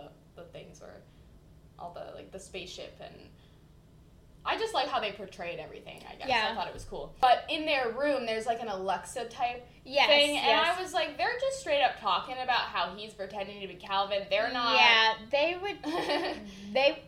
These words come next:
Speaker 1: I feel like
Speaker 2: with
Speaker 1: somebody would have heard at some
Speaker 2: with
Speaker 1: point.
Speaker 2: the technology as advanced as it is, um, the A I, like, whatever the thing's name was, he
Speaker 1: Yeah.
Speaker 2: eventually named it Gary, <laughs> but,
Speaker 1: <laughs>
Speaker 2: um,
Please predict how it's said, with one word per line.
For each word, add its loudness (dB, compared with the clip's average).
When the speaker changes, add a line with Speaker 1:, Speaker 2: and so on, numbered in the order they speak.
Speaker 1:
I -4
feel 4
like 4
Speaker 2:
with -10
Speaker 1:
somebody -2
would -2
have -10
heard -10
at -12
some -12
Speaker 2:
with -4
Speaker 1:
point. -8
Speaker 2:
the -16
technology -4
as -10
advanced -4
as -6
it -4
is, -2
um, -4
the -4
A 2
I, 2
like, -4
whatever -2
the -10
thing's -6
name -10
was, -10
he 0
Speaker 1:
Yeah. 4
Speaker 2:
eventually 0
named -4
it -12
Gary, -6
<laughs> -6
but, 8
Speaker 1:
<laughs> -6
Speaker 2:
um, 4